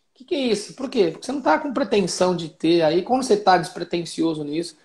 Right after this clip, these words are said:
aí tudo acontece bem, a sua família tá bem, a sua casa tá bem, seu financeiro é consequência, seu casamento tá bem, seu sentimento tá bem. Cara, vira.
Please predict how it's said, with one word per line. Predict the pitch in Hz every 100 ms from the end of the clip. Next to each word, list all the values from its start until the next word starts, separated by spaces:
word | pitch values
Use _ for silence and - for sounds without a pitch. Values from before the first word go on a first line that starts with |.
| _ _ _ _
aí | 175 185
tudo | 233 208
acontece | 208 185 185 180 -
bem, | 139 147 165 165 156
a | - 165
sua | -
família | 170 170 165 165
tá | 156 151
bem, | - 143 156 147 151
a |
sua | - 156
casa | - 160 147
tá | - 139
bem, | - 151 151 143 _ _ _ _ _ - - - - - - -
seu | 175
financeiro | 175 170 165 180 165
é |
consequência, | 175 160 143 - 156 156 151
seu | 156
casamento | 170 165 160 143 165 165
tá | -
bem, | 120 113 151 151 139
seu | - 165
sentimento | 160 180 - 147 156
tá | 156 151
bem. | 131 147 147 151 _ - - _ -
Cara, | 190 165 143 139 - _ _ _ _ _ -
vira. | 196 143 139